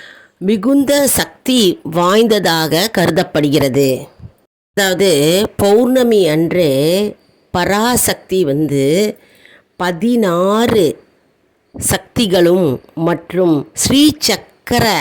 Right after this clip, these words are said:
மகா திரிபுர சுந்தரியாக, மகா சக்தி உடையவளாக ஆதிபராசக்தி பௌர்ணமி அன்று திகழ்கிறார். முழுமையாக ஒளியும் மற்றும் சக்தியும் உடையவளாக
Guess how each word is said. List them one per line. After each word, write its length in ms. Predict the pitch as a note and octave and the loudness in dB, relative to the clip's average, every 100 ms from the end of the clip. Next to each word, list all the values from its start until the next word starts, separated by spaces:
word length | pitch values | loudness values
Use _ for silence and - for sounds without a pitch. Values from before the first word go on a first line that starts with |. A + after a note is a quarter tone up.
| - _ _ - - - | -6 _ _ -20 -14 -4
மகா 320 | E3 F3 C4 D4 D4 C4+ | -2 0 0 0 -2 0
திரிபுர 440 | A#3+ A#3+ A3+ A#3 A3 - | 2 2 0 2 2 2
சுந்தரியாக, 720 | F#3+ F3+ G#3 G3 E3+ D#3 D#3+ E3+ D3+ - E3 | 0 2 2 2 2 0 0 0 -2 0 -2
மகா 320 | E3+ B3 C#4 C#4+ C4+ | 0 0 0 0 -2
சக்தி 360 | - - - G#3+ F#3+ E3+ | -4 -8 -2 0 2 2
உடையவளாக 760 | E3 F3 E3 D3+ D3+ D#3+ F3 G3 D3+ C#3 F3+ F3 - - - F3 A3+ | 2 2 2 0 0 0 0 0 0 0 -2 -6 -16 -10 -4 0 0
ஆதிபராசக்தி 1200 | C#4+ D4+ D4 G3+ F3 F#3+ F#3+ F3 - - A3 G#3+ E3+ C#3+ - - | 0 0 0 -2 0 -2 -2 -4 -8 -6 -2 0 0 -2 -6 -2
பௌர்ணமி 560 | F3 A#3 A#3 B3 A3+ F#3+ D3 | 2 2 2 2 2 2 2
அன்று 400 | D#3+ D#3+ E3 E3+ D#3+ C#3 D3+ - | 2 0 0 2 2 0 -2 -2
திகழ்கிறார். 800 | F3+ F#3+ F#3 D#3 D3+ D3 C#3 A#2+ - - - - F#3 | 0 2 2 0 0 0 -2 -4 -10 -18 -18 -6 0
முழுமையாக 760 | A3 B3+ C4+ C4 A3+ G#3 A3 A3+ G3+ E3 E3+ | 2 2 2 4 2 2 0 2 2 2 2
ஒளியும் 480 | F#3+ A3 A#3 A3 F#3+ F3 F3 | 2 2 2 2 2 0 0
மற்றும் 500 | E3 - F3 G3 F3 C#3 - - - G#3 | -4 -6 0 2 0 -2 -10 -12 -4 -4
சக்தியும் 720 | G#3+ - D4+ C4+ A3+ A#3 G#3+ F3+ E3+ D#3+ | -4 -4 0 2 4 4 4 4 2 2
உடையவளாக 840 | E3 F3 F3 E3 E3 F#3 A3 G#3+ | 2 2 2 2 0 0 0 0